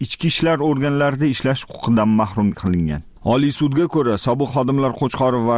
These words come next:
Rahmberdiyev O'zbekiston Jinoyat kodeksining ehtiyotsizlik orqasida odam o'ldirish va hokimiyat yoki mansab vakolati doirasidan chetga chiqish moddalari bo'yicha aybdor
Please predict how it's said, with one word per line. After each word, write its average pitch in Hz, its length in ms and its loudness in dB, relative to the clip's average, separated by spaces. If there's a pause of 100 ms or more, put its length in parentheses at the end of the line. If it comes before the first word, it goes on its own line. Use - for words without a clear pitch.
Rahmberdiyev 117 760 0
O'zbekiston 123 500 2
Jinoyat 139 320 0
kodeksining 143 460 0 (120)
ehtiyotsizlik 127 760 0
orqasida 120 480 0 (140)
odam 131 260 2
o'ldirish 117 460 0
va 104 100 2 (120)
hokimiyat 135 460 0
yoki 139 240 0
mansab 123 500 2
vakolati 107 520 0
doirasidan 113 640 0
chetga 127 380 0
chiqish - 300 -6
moddalari 101 560 2
bo'yicha 101 300 0 (220)
aybdor 110 340 2